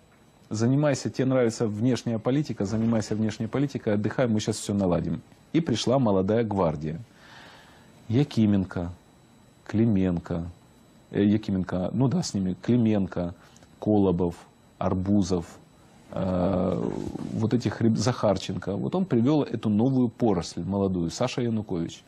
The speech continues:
А дальше конфликт, жуткий конфликт между старой гвардией и молодой командой. То есть Азарова практически отстранили, он был не у дел, готовили уже Арбузова.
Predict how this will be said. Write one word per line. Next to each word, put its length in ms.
А 120
дальше 420
конфликт, 680
жуткий 520
конфликт 540
между 360
старой 500
гвардией 680
и 80
молодой 500
командой. 600
То 80
есть 220
Азарова 480
практически 560
отстранили, 600
он 160
был 180
не 140
у 100
дел, 300
готовили 520
уже 360
Арбузова. 720